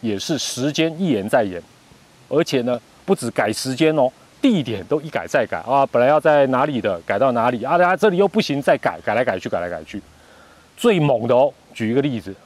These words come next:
大家都没有去注意到，这个篮球迷可能才有注意到，原本要在巴林哦，这个中东国家巴林开打的 F 组，A、B、C、D、E、F 的 F 组，这个客队啦，要去巴林参赛的，其中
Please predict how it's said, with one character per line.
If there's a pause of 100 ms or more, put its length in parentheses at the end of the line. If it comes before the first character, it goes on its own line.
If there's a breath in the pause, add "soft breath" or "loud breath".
(120)
大
家
都
没
有
去
注
意
到，
这
个
篮
球
迷
可
能
才
有
注
意
到， (380 soft breath)
原
本
要
在 (140)
巴
林 (260)
哦，
这
个
中
东
国
家
巴
林 (180)
开
打
的
F
组，
A、
B、
C、
D、
E、
F
的
F
组， (1300 soft breath)
这
个 (180)
客
队
啦， (120)
要
去
巴
林
参
赛
的，
其
中